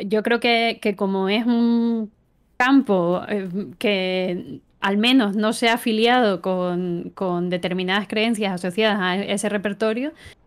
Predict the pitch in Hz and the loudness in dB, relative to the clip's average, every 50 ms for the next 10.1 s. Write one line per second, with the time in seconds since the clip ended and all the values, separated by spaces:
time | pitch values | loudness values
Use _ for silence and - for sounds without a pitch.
0 | _ _ - 240 226 208 202 214 226 233 233 214 254 254 285 302 294 _ - 226 | _ _ 2 4 4 6 4 4 2 2 2 2 2 0 0 -2 -6 _ -2 0
1 | 208 202 196 196 190 190 202 208 202 220 226 226 226 247 254 247 240 208 233 233 | 2 2 2 2 0 0 0 -2 -2 -2 -2 -2 0 0 2 2 2 0 0 0
2 | 240 254 277 269 - - 220 208 196 196 190 185 185 180 185 - - - 214 190 | 2 2 0 0 0 0 0 0 0 0 0 0 0 0 -2 -4 -6 -6 -4 -4
3 | 180 - 208 190 - 226 220 226 214 185 165 - - - - - - _ _ _ | -2 -2 -4 -2 0 0 0 0 -2 -4 -8 -16 -16 -16 -16 -16 -18 _ _ _
4 | _ _ _ - - 208 202 196 208 190 180 175 - 190 214 277 269 220 180 196 | _ _ _ -4 0 0 0 0 0 -2 -2 -2 0 2 2 2 2 0 -2 -4
5 | - 170 175 202 208 233 269 302 - - - - _ _ _ - - 208 202 247 | -2 -2 -4 -2 -2 -2 -4 -4 -8 -16 -20 -20 _ _ _ -2 -2 0 2 2
6 | 220 208 233 233 233 233 220 240 233 214 208 190 226 233 247 262 262 262 247 214 | 2 2 2 2 2 2 2 2 0 2 0 0 0 0 0 0 2 2 0 0
7 | 208 196 - 359 - - 208 180 175 - 208 202 190 196 185 202 196 202 202 190 | 0 -2 -4 -4 -6 -6 -6 -6 -2 -2 -2 -2 -2 -2 -4 -4 -4 -4 -4 -2
8 | 196 202 185 202 190 - 196 175 170 180 185 - 196 175 175 165 160 160 180 240 | -4 -4 -4 -4 -4 -4 -4 -4 -4 -6 -6 -6 -6 -6 -6 -8 -8 -10 -10 -10
9 | 330 330 233 190 175 170 175 180 190 185 226 196 202 214 247 240 254 226 196 170 | -10 -8 -6 -4 -4 -4 -4 -4 -6 -6 -6 -6 -4 -4 -4 -2 -2 -2 -2 -4
10 | - | -6